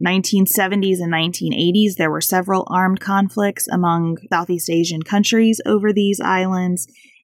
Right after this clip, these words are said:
and trying to negotiate peacefully about them has been a focus.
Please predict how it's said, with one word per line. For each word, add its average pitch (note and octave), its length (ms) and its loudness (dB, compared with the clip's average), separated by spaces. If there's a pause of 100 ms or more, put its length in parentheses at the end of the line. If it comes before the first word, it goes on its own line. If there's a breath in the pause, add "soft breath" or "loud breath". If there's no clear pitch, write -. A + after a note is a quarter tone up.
and E3 640 2 (260)
trying G#3+ 480 2
to G3+ 140 -4
negotiate E3+ 840 2
peacefully F3 800 2
about D#3 360 -2
them D3+ 240 -4
has D#3 280 -6
been D#3 400 -2
a D#3+ 80 -10
focus. - 720 -4